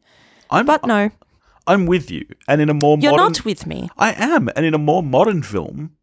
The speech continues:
Speaker 1: that would happen. But we are looking at it through the lens of a fifty-three-year-old film.
Speaker 2: And you're like, "It's progressive. The black guy's the main character." And I'm like, "Yeah,
Speaker 1: No, no, I
Speaker 2: cool.
Speaker 1: never
Speaker 2: It's not,
Speaker 1: said that.
Speaker 2: it's not that progressive."
Speaker 1: The interesting thing about that is that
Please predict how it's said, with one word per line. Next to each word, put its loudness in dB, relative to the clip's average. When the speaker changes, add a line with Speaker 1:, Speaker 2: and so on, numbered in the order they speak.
Speaker 1:
that 2
would -2
happen. -4
But 0
we 6
are 2
looking 0
at 4
it 0
through -2
the 4
lens 0
of -2
a 0
fifty-three-year-old 0
film. -2
Speaker 2:
And 0
you're 0
like, 0
"It's 0
progressive. 0
The 2
black 0
guy's 0
the -6
main -2
character." -2
And -4
I'm -6
like, -4
"Yeah, -2
Speaker 1:
No, 2
no, 4
I 2
Speaker 2:
cool. 0
Speaker 1:
never 0
Speaker 2:
It's -2
not, 4
Speaker 1:
said -2
that. -4
Speaker 2:
it's -12
not -2
that 2
progressive." -2
Speaker 1:
The 2
interesting 0
thing 0
about 0
that 0
is -2
that -2